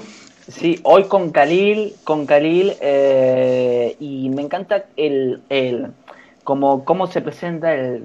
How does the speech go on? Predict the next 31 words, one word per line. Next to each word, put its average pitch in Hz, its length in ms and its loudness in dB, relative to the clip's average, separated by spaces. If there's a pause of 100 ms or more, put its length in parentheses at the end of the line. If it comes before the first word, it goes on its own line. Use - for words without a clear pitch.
¿no? 185 180 -8
Como 156 200 -8
que 139 140 -6
viaja 180 380 -2
por 151 140 0
el 143 120 0
mundo 175 340 -8
para 143 180 0
cambiar 131 420 -4
la 165 100 -4
sociedad 131 500 -4
enseñando 131 680 -2 (280)
las 127 240 -6
leyes 127 460 -2 (140)
universales. 117 1040 2 (300)
Esto 139 420 4
de 135 200 8
lo 127 180 4
que 120 720 2
su - 140 -8
método, 156 640 4
su, 120 380 -4
su 120 160 -10
mecánica 135 500 -2
de 131 60 4
avance, 175 760 0
se 143 80 -8
podría 131 280 0
decir 131 320 0
que 143 260 4
es 175 160 -4